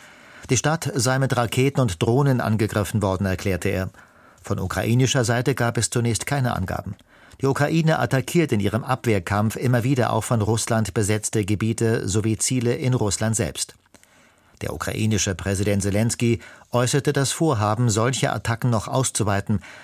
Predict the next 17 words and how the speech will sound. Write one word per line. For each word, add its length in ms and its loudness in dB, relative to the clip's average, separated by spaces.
Er 100 2
sagte 320 0
in 140 2
seiner 400 2
abendlichen 640 0
Videoansprache, 880 0
die 40 0
Ukraine 540 2
müsse 320 2
sich 240 0
aus 140 -4
dem 180 0
Dauerzustand 920 0
der 180 0
ständigen 580 0
Verteidigung 640 0
lösen 420 2